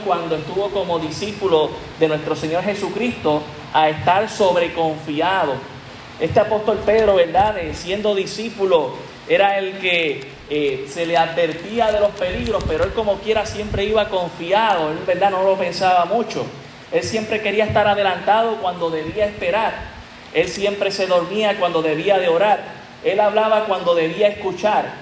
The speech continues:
Él tenía mucho coraje y no cuidado como cristiano muchas veces. Pero todas esas lecciones, él las aprende poco a poco en el amor y la paciencia de nuestro Señor Jesucristo.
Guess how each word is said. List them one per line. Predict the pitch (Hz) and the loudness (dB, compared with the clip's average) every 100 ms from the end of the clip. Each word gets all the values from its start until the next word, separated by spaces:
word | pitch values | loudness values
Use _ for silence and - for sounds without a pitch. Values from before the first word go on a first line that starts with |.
| - - - | -18 -14 -2
Él | 165 190 | -2 0
tenía | 208 214 208 | -2 0 -2
mucho | 202 214 208 | -2 -2 -4
coraje | 180 185 220 208 175 | 0 2 2 0 -6
y | 165 | -4
no | 196 | -4
cuidado | 208 208 196 208 185 175 | -2 -2 2 2 0 -2
como | 165 156 | -4 -4
cristiano | 156 151 190 190 156 | -6 -6 -2 -2 -2
muchas | 160 165 151 | -4 -4 -2
veces. | 127 120 - - - - - - - - - - | -2 -6 -8 -12 -14 -16 -18 -20 -20 -20 -12 -4
Pero | 147 | -2
todas | 147 175 208 208 | 0 2 2 0
esas | 208 208 196 | -4 -4 -4
lecciones, | 196 214 214 165 165 - - - - - - | -8 -6 -6 -6 -8 -10 -12 -16 -18 -18 -8
él | 151 | -6
las | 170 175 | -4 -4
aprende | 160 170 185 143 143 139 - - - | -6 -6 -6 -4 -4 -6 -10 -12 -6
poco | 165 165 156 | -4 0 2
a | 143 | 2
poco | 180 175 147 147 147 | 0 0 -2 -4 -6
en | 139 | -6
el | 135 | -4
amor | 131 131 170 185 | -4 0 2 2
y | 175 | 2
la | 151 | 2
paciencia | 139 135 165 175 180 175 | 2 -2 -4 -8 -4 -2
de | 160 | 0
nuestro | 143 143 131 | -2 -6 -6
Señor | 143 156 170 | -4 -4 -4
Jesucristo. | 175 160 170 196 - | -6 -6 -4 -4 -4